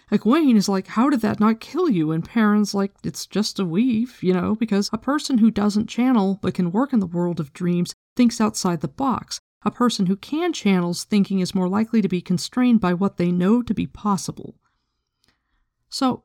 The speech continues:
before the show started, and I'm sorry if you are someone who hated the show, but I am going to continue to occasionally refer to it or speculate about it because I did like it.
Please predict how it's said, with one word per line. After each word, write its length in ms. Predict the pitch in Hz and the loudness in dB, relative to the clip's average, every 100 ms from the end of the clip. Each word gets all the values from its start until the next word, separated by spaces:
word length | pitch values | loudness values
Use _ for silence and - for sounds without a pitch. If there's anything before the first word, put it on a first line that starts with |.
| _ _ _ _ - | _ _ _ _ -4
before 320 | 226 - 370 | -2 0 0
the 80 | 381 | 0
show 240 | - 190 | 2 2
started, 480 | 170 170 151 156 175 _ _ | 2 -4 -4 -4 -6 _ _
and 300 | 175 175 196 _ _ | -2 -2 -2 _ _
I'm 180 | - 208 | 0 0
sorry 540 | 208 - 262 277 269 226 | 2 0 2 2 2 2
if 120 | 208 | 2
you 140 | 208 | 0
are 100 | 190 | 2
someone 360 | 175 190 180 180 | 0 0 2 0
who 120 | 165 | 0
hated 380 | 156 196 214 214 | 0 0 0 -2
the 80 | 220 | -4
show, 460 | - 160 160 165 | -4 -4 -4 -4
but 200 | 170 170 - | -2 -2 0
I 100 | 233 | 0
am 100 | 240 | 2
going 220 | 226 233 | 2 2
to 60 | 233 | 2
continue 460 | 240 226 190 190 | 0 0 0 -2
to 140 | - 185 | -4 -6
occasionally 580 | - 185 185 185 185 | -2 -2 0 0 -2
refer 420 | 180 175 - 226 226 | -2 -6 0 2 2
to 240 | 220 208 | 0 -2
it 140 | 196 - | -2 -2
or 160 | 175 | -4
speculate 640 | 175 - 170 139 160 160 160 | -4 -4 -6 -6 -6 -4 -4
about 400 | 165 165 165 160 | -4 -4 -4 -4
it 140 | 175 | -6
because 380 | - - 175 165 | -6 -4 -4 -2
I 100 | 202 | -4
did 300 | 208 226 - | 0 0 0
like 260 | 131 135 - | -4 -8 -8
it. 160 | - | -10